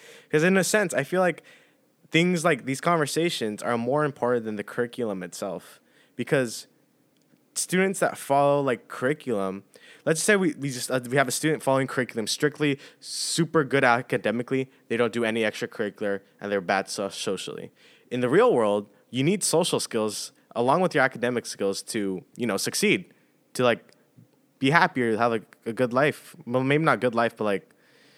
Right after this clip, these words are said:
you need those skills depending on what you wanna do. And if you take a student that's, like, all social, but, like, doesn't give a crap about their academics, they're also, like, according to the system, gonna fail because they don't,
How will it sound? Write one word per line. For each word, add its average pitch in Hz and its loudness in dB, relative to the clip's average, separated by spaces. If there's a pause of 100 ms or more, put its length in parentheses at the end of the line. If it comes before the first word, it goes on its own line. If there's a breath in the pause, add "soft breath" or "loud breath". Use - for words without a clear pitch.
(140 soft breath)
you 131 0
need 165 4
those 143 4
skills 143 0
depending 123 -2
on 110 0
what 110 -4
you 117 -2
wanna 104 -2
do. 92 -6 (540 soft breath)
And 123 2
if 120 -2
you 120 -4
take 131 0
a 117 0
student 170 2
that's, 117 2
like, 107 0
all 104 0
social, 120 0
but, 101 -4
like, 98 -2 (920 soft breath)
doesn't 123 2
give 117 0
a 113 2
crap 113 2
about 107 0
their 104 -2
academics, 113 -2 (400 soft breath)
they're 117 4
also, 131 4
like, 98 -2 (500)
according 131 2
to - -6
the 107 -4
system, 110 -4 (160)
gonna 110 0
fail 147 2 (380 soft breath)
because 110 0 (160)
they 107 2
don't, 101 -2